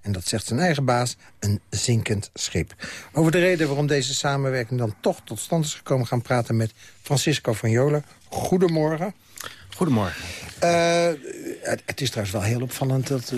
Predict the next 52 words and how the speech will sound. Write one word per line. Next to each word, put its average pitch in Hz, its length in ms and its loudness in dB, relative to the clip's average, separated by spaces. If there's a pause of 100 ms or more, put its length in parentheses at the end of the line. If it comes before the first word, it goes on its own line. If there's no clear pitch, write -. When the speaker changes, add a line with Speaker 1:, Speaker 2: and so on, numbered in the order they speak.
Speaker 1:
de, 131 200 2
de, 127 180 0
de 127 220 0
nieuwe 143 400 4
bestuursvoorzitter 127 800 -4
van 131 160 0
Nokia, 131 500 0
eh, 135 260 -4
zijn 123 220 -6
eigen 131 280 -4
tent 147 360 0
een 139 220 2
zinkend 131 400 0
schip - 300 -2
noemt, 90 280 -6
hè? 107 80 -10 (500)
Speaker 2:
Nou, 120 280 4
niet 110 180 2
hij 107 140 2
zinkend 95 280 -2
schip. 131 200 -2
Hij 107 100 0
had 104 140 2
een 110 100 0
hele 135 240 4
mooie 110 300 4
omschrijving 90 500 -2
eigenlijk, 92 320 0
die 104 140 4
zo 113 180 4
vernietigend 98 420 -2
was. 101 160 -4 (260)
Een 113 100 2
zinkend 107 260 2
schip, - 260 -2
dan 117 120 0
zou 107 160 2
ik 90 60 -2
nog 92 120 -4
zeggen, 95 200 -2
nou, 98 160 2 (240)
we 104 120 2
kunnen 107 220 2
nog 101 180 0
gered 117 260 0
worden. 92 340 -10 (300)
Hè, 120 180 0
we 98 100 -2
kunnen 101 220 2
nog - 120 -4
gered 101 220 -2
worden. - 180 -10